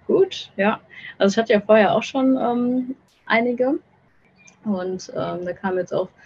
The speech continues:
kommen kontinuierlich welche hinzu und es macht halt auch echt Bock, ne? Also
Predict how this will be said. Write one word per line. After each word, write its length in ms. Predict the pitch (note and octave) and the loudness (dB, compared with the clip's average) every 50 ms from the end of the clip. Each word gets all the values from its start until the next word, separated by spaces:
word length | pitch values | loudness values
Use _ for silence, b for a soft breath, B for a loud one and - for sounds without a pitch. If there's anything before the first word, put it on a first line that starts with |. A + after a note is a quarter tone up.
| b b _ | b b _
kommen 180 | - A3 G#3+ G#3 | 2 4 4 4
kontinuierlich 760 | - C#4 D4 D4+ D4+ B3+ A3 G#3 F#3 F3+ F#3+ F#3+ F#3+ G3 - | 4 4 2 2 4 2 2 2 2 0 -2 -2 -4 -4 -4
welche 260 | - D#3 E3+ - F3 | -4 -4 -4 -6 -8
hinzu 520 | E3 E3+ F3+ F3+ - - B3 B3 A#3+ A#3 A3+ | -8 -8 -8 -10 -10 -8 -4 -2 0 2 2
und 100 | A3 F#3+ | 2 0
es 140 | F3+ - - | -2 -4 -4
macht 320 | E3+ D#3+ E3 D#3+ - - | -4 -4 -4 -6 -6 -4
halt 240 | C#3+ C#3 C#3+ - E3 | -4 -4 -4 -4 -6
auch 180 | D#3 - - | -8 -8 -10
echt 360 | - - - E3 D#3 - - - | -12 -14 -12 -10 -10 -10 -12 -14
Bock, 280 | - - - - - - | -18 -18 -18 -20 -16 -12
ne? 160 | E3+ E3+ F3 | -10 -10 -8
Also 400 | F3+ F3 E3+ E3 D#3+ D#3+ E3 | -8 -8 -8 -6 -6 -8 -8